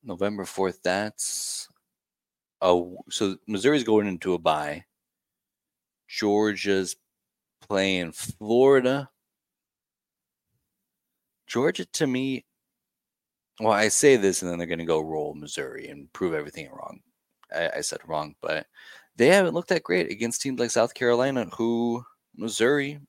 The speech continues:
just beat up on pretty well. Let's see here. Missouri beat South Carolina thirty-four to twelve. Also, very easily could have put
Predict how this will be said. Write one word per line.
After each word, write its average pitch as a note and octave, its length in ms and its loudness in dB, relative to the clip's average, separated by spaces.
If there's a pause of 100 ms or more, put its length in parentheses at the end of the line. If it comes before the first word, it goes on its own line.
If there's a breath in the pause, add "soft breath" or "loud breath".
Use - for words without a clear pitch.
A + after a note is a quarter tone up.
(140)
just G2+ 300 -8
beat A2+ 180 0
up A#2 180 4
on G2+ 160 -4
pretty G#2 220 -6
well. G#2+ 300 -4 (2000)
Let's G#2 200 -6
see G2+ 140 -4
here. D#2+ 280 -6
Missouri F#2 680 -4
beat F#2+ 200 -4
South F#2+ 220 2
Carolina F#2+ 480 2 (180)
thirty-four C3+ 680 2
to F2 120 0
twelve. - 800 0 (2500)
Also, A2 220 2
very G2 280 6
easily F2+ 200 -4
could F2+ 120 -4
have F2+ 100 -4
put E2+ 200 -10